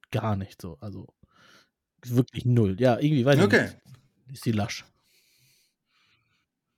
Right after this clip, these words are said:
Speaker 2: Ja, ich find's ja immer schade, dass es nicht, ähm, also inzwischen liefert ja McDonald's so, aber, ah, ich hätte viel lieber, dass,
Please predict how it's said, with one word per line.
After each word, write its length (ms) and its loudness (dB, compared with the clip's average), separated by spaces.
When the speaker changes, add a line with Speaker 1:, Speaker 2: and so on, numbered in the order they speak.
Speaker 2:
Ja, 240 4
ich 180 -2
find's 240 -6
ja 80 2
immer 140 -2
schade, 680 -2
dass 220 -8
es 140 -8
nicht, 400 -8
ähm, 580 -4
also 180 0
inzwischen 320 2
liefert 280 0
ja 80 4
McDonald's 520 0
so, 200 2
aber, 480 0
ah, 160 -6
ich 160 -6
hätte 140 -6
viel 160 -4
lieber, 340 -2
dass, 340 -4